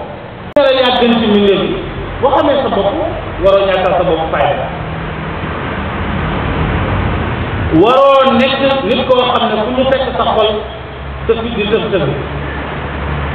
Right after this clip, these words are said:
ngir soxla bu fajuwul, wala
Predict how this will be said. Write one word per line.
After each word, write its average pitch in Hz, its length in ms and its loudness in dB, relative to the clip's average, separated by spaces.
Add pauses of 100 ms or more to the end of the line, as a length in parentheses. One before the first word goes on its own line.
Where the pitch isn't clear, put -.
(800)
ngir 170 200 4
soxla 220 360 2
bu 208 180 2
fajuwul, 220 400 2 (2250)
wala 214 200 6